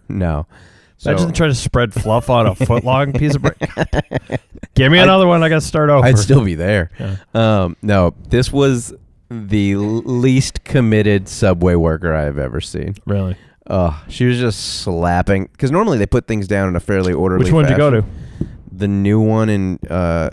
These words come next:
Speaker 1: Dover that was next to where the now defunct Burger King is.
Speaker 2: Oh, yeah, yeah, yeah. It's like, i-, isn't there also, like, a realty office in that building as well?
Speaker 1: Uh, no, I think there used to be. I think they, they took it all over. Subway is, you know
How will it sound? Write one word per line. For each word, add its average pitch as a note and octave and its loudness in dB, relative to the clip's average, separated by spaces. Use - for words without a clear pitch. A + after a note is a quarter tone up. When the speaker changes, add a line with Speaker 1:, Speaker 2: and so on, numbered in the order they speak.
Speaker 1:
Dover F2+ 0
that F2+ -4
was F2 -12
next E2+ -4
to F2 -2
where E2 0
the D#2 -4
now D#2+ -2
defunct E2 -4
Burger D#2+ -2
King G2+ -4
is. A2+ -6
Speaker 2:
Oh, A2+ 0
yeah, G#2 -6
yeah, G2 -6
yeah. F2+ -6
It's - -4
like, E3+ 2
i-, D#3 0
isn't D3 -2
there D3 4
also, C#3 0
like, A#2+ 0
a G2 0
realty A2 0
office B2 -2
in C3+ -2
that C3 -2
building C3+ 0
as A#2+ 0
well? A#2 -2
Speaker 1:
Uh, A2+ 0
no, G#2+ -2
I D#2 -6
think F#2 -6
there F2+ -4
used F2 -6
to D#2 -12
be. D#2 -4
I D#2 -4
think E2+ -10
they, E2 -8
they F2 -6
took - -6
it F#2 -4
all D#2+ -2
over. D2 -8
Subway C2 -8
is, - -12
you D2 -10
know B1+ -12